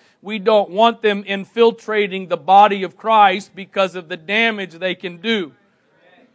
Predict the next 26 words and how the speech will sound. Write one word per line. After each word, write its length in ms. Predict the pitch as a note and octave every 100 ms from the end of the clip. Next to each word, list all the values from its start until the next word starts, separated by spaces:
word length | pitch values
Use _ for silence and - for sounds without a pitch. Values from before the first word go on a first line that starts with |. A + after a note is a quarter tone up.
| _
So 180 | _ G#3+
we 200 | G3+ A3+
need 540 | A3 B3 D#4 D4+ C#4 C4
a 180 | A3 G3
healthy 460 | A#3+ C4 C4 A#3+
immune 500 | A3 A3 C4 D#4 C#4
system, 480 | - G#3 G3+ - G3
but 140 | G3+
the 80 | G3+
problem 640 | G3+ A#3+ B3+ C#4+ A#3+ A3+ G#3+
is 320 | G#3+ A#3 F#3
when 240 | G#3+ A3
it, 180 | A3 A3+ _ _ _
when 200 | F#3+ A3
it 140 | A3
starts 480 | G#3+ - A#3+ A#3+ -
attacking 720 | B3 _ - B3+ B3+ - A3
itself. 720 | G#3 G3 - C4+ C4 E3 C3 _ _ _ _ _ _ _ _ _ _ _ _ _ _ _ _ _ _ _ _ _ _ _ _ _ C#3+ C#3+ _ _ _ _ _ _ _ _ _ _ _ _
Paul 320 | - A3+ A3
says 420 | G#3+ A#3+ B3 B3+
in 100 | G3+
Ephesians 580 | G#3 G3+ C#4 C#4 G#3 A3
four 420 | - B3 C4+ B3+
and 100 | G#3
verse 300 | G3 A#3+ A#3
thirty, 480 | - C#4 C#4 A3+ D#3